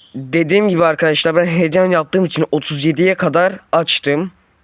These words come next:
İlk Brawl Pass'im olduğu için, Plus'ım olduğu için, daha önce de Brawl Pass açmıştım. Bu Plus olduğu için heyecandan açtım. Normalde açmazdım. Değerlerinde de video çekerdim.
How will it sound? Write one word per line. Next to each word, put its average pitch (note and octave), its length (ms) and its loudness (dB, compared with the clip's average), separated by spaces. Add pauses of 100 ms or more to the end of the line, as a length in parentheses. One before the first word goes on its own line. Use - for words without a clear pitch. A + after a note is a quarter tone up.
(140)
İlk E3+ 220 0 (200)
Brawl D3 360 -2
Pass'im D#3+ 220 -2
olduğu C#3 220 0
için, C#3+ 320 -2
Plus'ım D3+ 460 0
olduğu C#3 160 0
için, C3 220 -6
daha C3+ 140 2
önce D3 200 0
de C#3 140 -2
Brawl B2 240 -6
Pass B2 160 -12
açmıştım. A#2 600 -6 (420)
Bu F3+ 100 -2
Plus D#3+ 400 -2
olduğu C3+ 200 0
için G3 320 -2 (1300)
heyecandan F3 500 2
açtım. D#3+ 300 0
Normalde E3 320 2
açmazdım. E3+ 720 -2 (200)
Değerlerinde D#3+ 600 0
de D#3 60 0
video C3+ 160 0
çekerdim. C3+ 640 -4